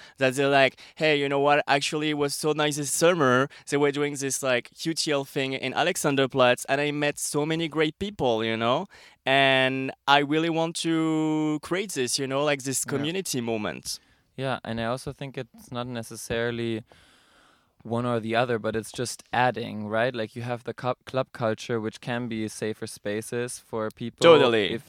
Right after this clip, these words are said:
Speaker 2: there's, if the, if it's a, an event curated by queer and trans people, if it's a specific event which takes care of awareness and which has, like, a d-, concept behind it.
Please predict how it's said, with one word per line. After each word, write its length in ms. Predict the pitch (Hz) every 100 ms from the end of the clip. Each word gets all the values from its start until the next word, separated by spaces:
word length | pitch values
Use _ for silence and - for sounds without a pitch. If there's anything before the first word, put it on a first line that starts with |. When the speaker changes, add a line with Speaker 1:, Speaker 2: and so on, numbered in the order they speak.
| -
Speaker 2:
there's, 520 | 113 110 110 110 - -
if 180 | 110 -
the, 80 | 104
if 120 | 107 92
it's 160 | -
a, 100 | 107 95 -
an 100 | 113
event 400 | 104 107 107 104
curated 640 | - 113 110 104 113 98
by 240 | 104 101
queer 240 | 104 113 110
and 100 | 110
trans 360 | - 107 110
people, 480 | - 117 110 117 113
if 160 | 110 -
it's 160 | 104
a 100 | 110
specific 720 | 107 - 110 - 107 113 - - - - -
event 380 | 113 113 113 107
which 300 | 107 98 -
takes 240 | 113 -
care 260 | - 110 107
of 100 | 101
awareness 760 | 113 107 107 107 107 107 107
and 240 | 110 107 104
which 160 | 107
has, 280 | - 104 104
like, 160 | 104 -
a 260 | 110 104
d-, 200 | 101 113 -
concept 440 | - 113 117 135
behind 460 | - 135 135 139 143
it. 160 | 156